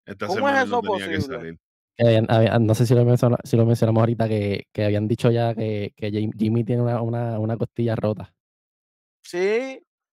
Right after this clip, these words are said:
Speaker 3: Que por
Speaker 2: pero
Speaker 3: eso
Speaker 2: es como
Speaker 3: obviamente
Speaker 2: que, ajá, pero es que la semana pasada como quiera tú te levantaste el
Speaker 3: Claro.
Speaker 2: título. Sabía-,
Speaker 1: Exacto.
Speaker 2: a-, él acabando de salir para el hospital.
Speaker 3: Ujú.
Speaker 1: Tú sabías ya lo que
Speaker 3: Ujú.
Speaker 1: había, porque tú
Speaker 2: Tú sabías
Speaker 1: viniste
Speaker 2: lo
Speaker 1: del
Speaker 2: que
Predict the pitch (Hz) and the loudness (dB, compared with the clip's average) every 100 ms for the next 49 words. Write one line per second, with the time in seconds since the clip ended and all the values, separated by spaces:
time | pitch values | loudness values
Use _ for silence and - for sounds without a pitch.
0 | _ 113 110 110 185 120 123 247 175 202 | _ -4 -2 0 0 0 0 -2 0 0
1 | 190 175 185 220 262 226 226 220 220 226 | 0 0 -4 -2 -2 -2 -2 -2 -2 -4
2 | 226 214 220 220 202 220 208 214 196 220 | -4 -2 -2 -2 -4 -6 -4 -4 -4 -2
3 | 214 208 214 202 220 196 185 190 240 247 | -2 -4 -6 -6 -8 -6 -4 -2 -2 -4
4 | 220 _ _ - 98 190 190 214 208 214 | -6 _ _ -10 -2 0 0 -4 -2 -4
5 | 202 220 262 302 254 240 254 254 254 254 | -2 -2 0 2 2 0 -2 -2 -2 -2
6 | 254 247 240 254 220 262 392 - - - | -2 -2 -4 -4 0 0 0 -10 -18 -14
7 | 113 131 170 226 202 190 107 113 110 107 | -10 -10 -8 -8 -6 -4 -2 0 0 0
8 | 107 101 98 110 160 190 160 113 98 101 | -2 -2 -2 -2 -4 -6 -8 -10 -8 -4
9 | 220 226 220 214 208 208 185 | 0 2 2 0 0 0 0